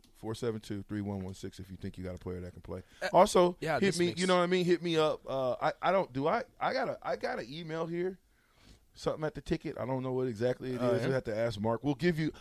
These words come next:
Speaker 1: I'll give you guys my email. Send them to me. I can kinda look at 'em and give you a heads up on what he is.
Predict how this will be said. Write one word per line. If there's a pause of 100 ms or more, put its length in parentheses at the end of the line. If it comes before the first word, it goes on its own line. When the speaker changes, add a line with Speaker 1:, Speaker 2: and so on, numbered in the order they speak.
Speaker 1:
I'll
give
you
guys
my
email. (200)
Send
them
to
me. (300)
I
can
kinda
look
at
'em
and
give
you
a
heads
up
on
what
he
is.